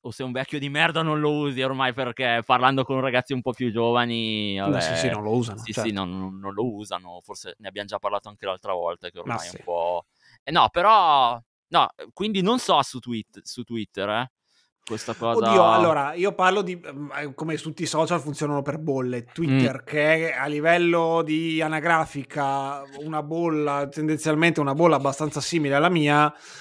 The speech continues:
Speaker 2: dico, ho visto comunque lo svilupparsi di un tipo di comunicazione, un tipo di interazioni che francamente all'inizio mi hanno incuriosito. Poi anch'io mi sono messo a seguire, perché poi magari noi da metallari ci abbiamo anche gli amici non metallari, e fare una serata, francamente,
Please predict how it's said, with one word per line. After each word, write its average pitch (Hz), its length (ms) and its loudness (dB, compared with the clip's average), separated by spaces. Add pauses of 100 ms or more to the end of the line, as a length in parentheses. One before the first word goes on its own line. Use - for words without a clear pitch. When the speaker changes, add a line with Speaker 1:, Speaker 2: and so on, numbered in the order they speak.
(280)
Speaker 2:
dico, 165 260 2
ho 170 240 6
visto 175 340 0
comunque 165 440 2
lo 151 100 4
svilupparsi 165 720 4
di 143 100 -4
un 143 120 -4
tipo 185 220 -4
di 180 80 2
comunicazione, 175 560 0
un 156 40 2
tipo 170 220 -2
di 165 80 2
interazioni 180 720 4
che 175 160 0
francamente 165 720 2
all'inizio 160 560 4
mi 175 60 4
hanno 127 140 0
incuriosito. 139 560 0
Poi 196 160 6
anch'io 202 320 -2
mi 196 80 0
sono 131 140 -6
messo 123 160 -8
a - 20 -4
seguire, 160 500 2
perché 127 320 -12
poi 143 260 -2
magari 127 400 -6 (400)
noi 160 140 -4
da 151 80 -2
metallari 156 560 0
ci 151 80 -8
abbiamo 135 280 -4
anche 147 260 -4
gli 139 80 -6
amici 151 260 -6
non 135 140 -12
metallari, 147 480 2
e 127 60 -4
fare 156 200 -2
una 147 140 -4
serata, 139 640 0
francamente, 139 720 0